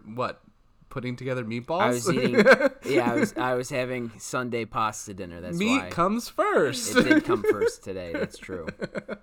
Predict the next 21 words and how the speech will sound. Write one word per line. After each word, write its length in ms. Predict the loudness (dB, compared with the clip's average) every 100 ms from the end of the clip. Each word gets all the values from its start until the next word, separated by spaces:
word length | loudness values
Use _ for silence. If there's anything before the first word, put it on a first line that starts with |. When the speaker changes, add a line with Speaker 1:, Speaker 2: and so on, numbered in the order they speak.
| -12 -10 -6
Speaker 2:
But 120 | 2
also, 320 | 2 4 4 4
like, 240 | 4 0 -2
Umberto, 640 | 0 0 0 0 2 2
the, 320 | 2 0 0
the 140 | -4 -8
butcher, 760 | -2 -2 0 0 0 0 -4 -10 _ _ _ _ _ _ _ _
spot 440 | -8 6 8 8
on. 280 | 4 -6 -10 _ _
Spot 420 | -12 4 6 6
on. 300 | 4 -4 -8 -18 -2
I've, 320 | 4 4 2 0
I've 440 | 6 6 6 0 -2
been 280 | 0 0 -4
to 580 | -4 -4 -4 -4 -8 -10 _ _ _ -6
a 80 | -6
version 680 | -2 -2 -2 -4 -6 -8 -8
of 360 | -4 -4 -4 -10 -6
that 400 | -2 -2 -4 -6 -12
Italian 720 | -12 -8 -4 -2 -4 -6 -8
shop 580 | -8 -6 -4 -4 -8